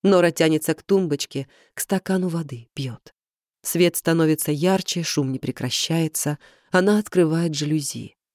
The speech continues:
Она замечает его внизу. Он роет землю толстым носом.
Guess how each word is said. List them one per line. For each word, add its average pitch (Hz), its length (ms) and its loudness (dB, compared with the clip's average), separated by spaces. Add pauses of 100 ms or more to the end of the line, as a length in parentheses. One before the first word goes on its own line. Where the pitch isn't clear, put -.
(560)
Она 196 320 4
замечает 214 640 2
его 185 260 2
внизу. 185 540 0 (320)
Он 180 200 6
роет 165 300 4
землю 156 420 4
толстым 156 560 0
носом. 147 540 -4